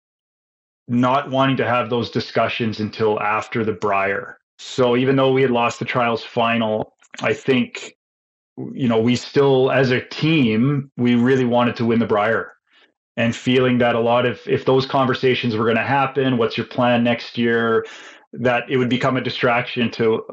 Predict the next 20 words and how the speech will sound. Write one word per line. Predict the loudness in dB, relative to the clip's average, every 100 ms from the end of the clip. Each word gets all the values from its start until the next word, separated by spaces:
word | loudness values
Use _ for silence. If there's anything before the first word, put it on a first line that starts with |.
| -6
you | -2
know, | 0 0
a | 2
really | 2 2
big | 0 0
goal | 2 2
for | 2 0
us, | 0 -2
which | -4 -4
was | -4
to | -2
go | 0 -2
out | -2
there | -2
and, | -2 -6 -6 -4 -2
uh, | -2 0
win | 0 0
in | 0
Lethbridge. | -2 -4 -6 -8 -8 -8
So | -4 -4